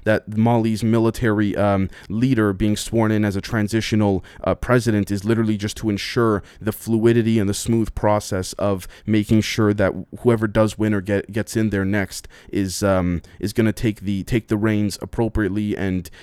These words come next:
in correspondence with their respective process, right? So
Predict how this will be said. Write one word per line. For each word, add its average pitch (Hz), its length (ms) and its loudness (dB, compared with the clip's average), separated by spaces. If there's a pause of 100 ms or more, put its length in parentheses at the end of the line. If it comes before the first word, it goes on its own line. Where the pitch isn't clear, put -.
in 113 140 -2
correspondence 110 920 0
with 107 140 -2
their 107 140 2
respective 98 580 -4
process, 101 580 -4 (300)
right? 101 280 0
So 98 320 0